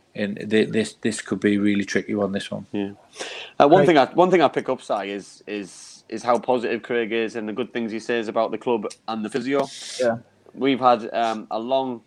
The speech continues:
Speaker 2: conversation on this show about a certain individual at, at, uh, Nottingham Forest who, who wasn't happy that his, his career was finished, but by, with injury, and said that the club didn't do enough, and, um, and I think was paid out not so long ago. Uh, listen,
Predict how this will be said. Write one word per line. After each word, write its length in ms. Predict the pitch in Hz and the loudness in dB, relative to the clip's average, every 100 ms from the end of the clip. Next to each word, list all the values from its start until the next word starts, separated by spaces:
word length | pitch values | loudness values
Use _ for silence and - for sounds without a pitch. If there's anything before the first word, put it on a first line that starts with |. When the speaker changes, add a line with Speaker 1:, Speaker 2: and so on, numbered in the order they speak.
| - | -10
Speaker 2:
conversation 520 | 135 120 131 120 120 | -8 -6 -6 -6 -6
on 40 | |
this 120 | 120 | -8
show 240 | - 120 117 | -6 -4 -2
about 240 | 110 117 | -2 -2
a 260 | 107 107 104 | -2 -4 -4
certain 300 | - 123 113 | -6 -8 -6
individual 520 | 117 110 110 117 113 | -8 -10 -8 -6 -4
at, 180 | 113 104 - | -4 -6 -8
at, 280 | 101 - 120 | -12 -10 -8
uh, 100 | 113 | -6
Nottingham 300 | 117 110 110 | -6 -8 -6
Forest 360 | 120 117 117 | -6 -6 -8
who, 260 | 117 113 107 _ _ _ _ _ _ _ - _ - | -8 -8 -10 _ _ _ _ _ _ _ -20 _ -8
who 200 | 113 113 | -4 -2
wasn't 380 | 107 123 113 120 | 2 2 2 2
happy 300 | 123 - 120 | 0 0 -2
that 240 | 110 113 | 0 0
his, 460 | 110 110 - - - - | -2 -8 -12 -20 -20 -12
his 120 | 113 | -12
career 300 | - 131 123 | -6 -2 0
was 140 | 117 110 | 0 -2
finished, 400 | - 120 117 - - | -4 -4 -4 -8 -10
but 180 | 101 | -2
by, 200 | - 117 | 4 4
with 300 | 110 98 113 | 2 0 0
injury, 520 | 113 117 110 113 117 113 | 2 0 -2 -4 -2 -2
and 120 | 104 | -4
said 200 | 127 107 | -6 -6
that 120 | 104 | -6
the 80 | 107 | -4
club 220 | - 110 | -2 -2
didn't 200 | 120 113 | -4 -4
do 120 | 113 | -2
enough, 400 | 110 117 117 - | -2 0 -2 -4
and, 400 | 107 101 98 - | -8 -6 -8 -6
um, 440 | 107 101 95 95 92 - - _ | -2 0 -2 -6 -14 -20 -20 _
and 100 | 107 | -6
I 40 | 104 | -2
think 140 | 110 | -2
was 100 | 107 | -2
paid 260 | - 120 117 | 2 4 4
out 100 | 123 | 2
not 140 | 123 | 0
so 100 | - | 0
long 220 | 117 120 | -2 -2
ago. 380 | 113 110 120 120 - - | -2 -2 -2 -2 -12 -10
Uh, 180 | 82 - _ _ _ | -8 -8 _ _ _
listen, 260 | - 131 127 | -8 -8 -10